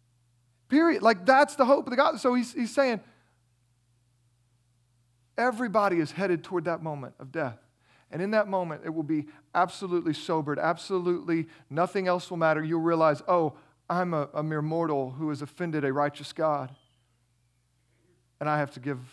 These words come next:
an account." And if you come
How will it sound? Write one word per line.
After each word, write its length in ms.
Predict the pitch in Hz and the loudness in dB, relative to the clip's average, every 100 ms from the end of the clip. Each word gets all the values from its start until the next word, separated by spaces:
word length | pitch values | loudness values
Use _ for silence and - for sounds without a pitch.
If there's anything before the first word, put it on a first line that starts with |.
| _ - | _ -16
an 80 | |
account." 460 | 131 147 131 - - _ _ _ _ _ _ _ _ _ _ _ _ _ _ _ _ _ _ _ _ _ | -10 -8 -8 -12 -20 _ _ _ _ _ _ _ _ _ _ _ _ _ _ _ _ _ _ _ _ _
And 120 | 147 | -6
if 120 | 143 175 | -6 -8
you 120 | 196 | -10
come 600 | - 214 190 160 127 | -2 2 2 0 -6